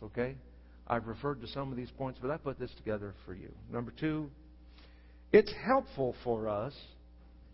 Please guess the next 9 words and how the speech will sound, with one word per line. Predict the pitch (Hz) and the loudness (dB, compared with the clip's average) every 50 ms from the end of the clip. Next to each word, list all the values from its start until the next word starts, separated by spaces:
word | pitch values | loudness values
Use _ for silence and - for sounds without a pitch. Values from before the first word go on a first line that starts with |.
| - - - - - - - - - - - - - - | -20 -20 -20 -20 -20 -20 -20 -20 -20 -20 -20 -12 -4 0
in | 185 202 208 | 2 2 2
our | 180 147 127 | 2 0 0
troubles | - - - 123 107 113 123 139 - - | 0 2 2 2 4 2 0 -2 -2 -2
to | - 165 | 0 0
remember | 156 139 147 143 147 160 185 220 240 226 170 127 113 113 117 135 139 - - - - - - - - - - | 2 4 2 2 2 4 4 4 4 4 2 0 0 0 -2 -2 -6 -10 -18 -20 -20 -20 -20 -20 -14 -6 -2
the | - | -2
twenty-eighth | - - - 196 202 202 185 175 185 214 220 208 - 113 | -2 -2 -2 -2 -2 0 2 2 2 2 0 -2 -6 -6
verse | 107 113 107 110 120 113 - - - - - - - - - - - - - - - - - - - - | -4 -4 -4 -4 -6 -10 -12 -14 -16 -18 -20 -20 -20 -20 -20 -20 -20 -20 -20 -20 -20 -20 -20 -14 -6 -2
of | 117 110 110 113 113 120 127 | 0 2 4 4 2 0 -2